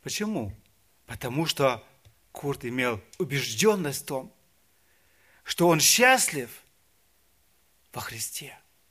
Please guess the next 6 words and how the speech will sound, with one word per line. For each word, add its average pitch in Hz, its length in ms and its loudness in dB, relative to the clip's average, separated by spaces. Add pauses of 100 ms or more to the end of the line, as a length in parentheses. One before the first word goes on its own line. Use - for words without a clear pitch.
(680)
И 123 120 -8
даже 156 600 4 (560)
без 123 220 -2
жены 131 460 -2 (1300)
он 127 140 -12
счастлив. - 520 -8